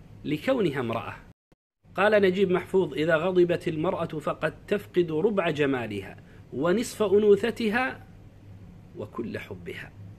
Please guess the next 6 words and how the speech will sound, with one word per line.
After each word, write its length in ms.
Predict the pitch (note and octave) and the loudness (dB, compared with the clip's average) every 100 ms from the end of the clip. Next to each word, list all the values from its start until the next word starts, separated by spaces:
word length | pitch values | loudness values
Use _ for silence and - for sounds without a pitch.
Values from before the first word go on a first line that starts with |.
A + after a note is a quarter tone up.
| - _ _ - - | -20 _ _ -8 -2
قيل: 300 | A#3 C4 G3+ | -2 -2 0
"الجبن 440 | F#3 F3 A#3+ G#3 | 0 0 0 6
والبخل 580 | G#3 F#3+ F#3 A#3+ G3 F#3+ | 6 6 2 0 2 2
محمودان 540 | F#3 F#3 F3+ A3+ G3 | 2 2 2 2 2
في 120 | F3+ | 2
المرأة 360 | F3+ F#3+ G#3 F#3 | 2 2 0 -4